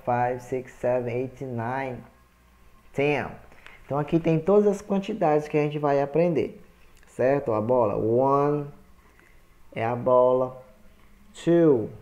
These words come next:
são dois livros, two books, three são três, né, ó. Four, quatro maçãs, five, five pig, cinco porcos,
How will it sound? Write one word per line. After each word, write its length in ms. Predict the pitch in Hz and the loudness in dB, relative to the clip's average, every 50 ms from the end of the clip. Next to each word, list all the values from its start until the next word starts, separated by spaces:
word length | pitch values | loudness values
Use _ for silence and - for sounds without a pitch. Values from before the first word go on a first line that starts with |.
| - _ _ _ - _ _ _ _ _ _ - - _ _ _ _ _ _ - - _ | -20 _ _ _ -20 _ _ _ _ _ _ -20 -20 _ _ _ _ _ _ -20 -20 _
são 200 | _ - 98 - | _ -10 -8 -4
dois 260 | - 110 127 139 139 | 0 4 4 4 4
livros, 440 | 135 131 139 147 147 147 139 139 - | 4 2 4 4 4 4 2 -2 -6
two 300 | - - 151 151 151 147 | -4 0 4 4 4 4
books, 600 | 135 127 139 143 151 147 - - - - - - - - _ _ _ _ - - - - - - - - | 4 4 4 4 4 2 0 -6 -16 -18 -20 -20 -20 -20 _ _ _ _ -20 -20 -20 -20 -20 -20 -20 -10
three 580 | - 151 165 190 190 190 170 139 117 101 92 - - - | -4 2 6 8 8 8 8 6 4 0 -6 -10 -18 -14
são 220 | - 113 113 104 | -12 -10 -10 -10
três, 640 | 98 - 117 117 120 123 127 131 135 135 131 - - | -8 -4 -2 0 2 2 2 2 0 -2 -4 -8 -10
né, 120 | 131 131 | -10 -8
ó. 160 | 135 123 - 117 - - _ _ _ _ _ _ - - - - - _ - - - _ - - - - | -8 -10 -10 -12 -16 -20 _ _ _ _ _ _ -20 -20 -20 -20 -20 _ -20 -20 -20 _ -20 -20 -8 -4
Four, 520 | 165 170 175 170 156 131 117 104 104 - - - - - - - - - _ _ _ - | 0 4 4 6 6 6 4 2 0 -4 -8 -16 -20 -20 -20 -20 -20 -20 _ _ _ -8
quatro 580 | - 117 113 123 127 131 127 127 - 135 123 - - _ _ - | -6 -4 -2 -2 -2 -4 -4 -6 -8 -10 -12 -12 -16 _ _ -12
maçãs, 840 | 110 107 107 107 - - - 123 120 120 123 123 120 120 - - - - - _ _ _ _ _ _ _ _ _ _ _ _ _ _ - - | -10 -8 -10 -10 -8 -6 -6 -4 -4 -4 -6 -8 -10 -12 -18 -20 -20 -20 -20 _ _ _ _ _ _ _ _ _ _ _ _ _ _ -10 -4
five, 440 | - 175 180 175 156 131 113 101 - - - - - _ _ _ _ _ _ _ _ _ _ _ _ _ - | -2 -2 0 2 2 0 0 -2 -6 -10 -16 -20 -20 _ _ _ _ _ _ _ _ _ _ _ _ _ -6
five 360 | 123 110 117 120 120 - - - | -2 0 0 0 -2 -6 -6 -2
pig, 340 | - 139 135 131 127 - - - - | 2 2 2 2 0 -6 -12 -20 -20
cinco 480 | - - - - - 135 127 120 127 123 | -20 -20 -20 -14 -12 -10 -10 -10 -12 -14
porcos, 680 | - - 127 127 131 131 131 - - - - - | -6 -2 0 0 0 -2 -4 -8 -16 -20 -20 -20